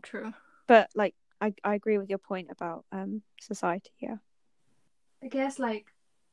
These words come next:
Speaker 3: what Asia said about, um, pandemics and, um,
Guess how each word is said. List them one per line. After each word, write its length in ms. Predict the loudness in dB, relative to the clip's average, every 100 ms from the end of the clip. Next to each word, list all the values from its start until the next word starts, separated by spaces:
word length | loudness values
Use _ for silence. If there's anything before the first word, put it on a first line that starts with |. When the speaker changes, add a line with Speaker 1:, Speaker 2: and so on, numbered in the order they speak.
| _ -6
Speaker 3:
what 280 | 0 0
Asia 280 | 2 -2 -2
said 180 | -4 -4
about, 480 | -4 -4 -4 -6 -12
um, 460 | -8 -8 -8 -10 -12 _ _ _ -20 -20 _
pandemics 600 | -4 -2 0 -4 -6 -8
and, 340 | -8 -8 -10 -14 _ _ _ _ _ _ _ _ _ _ _ -12
um, 400 | -8 -8 -8 -10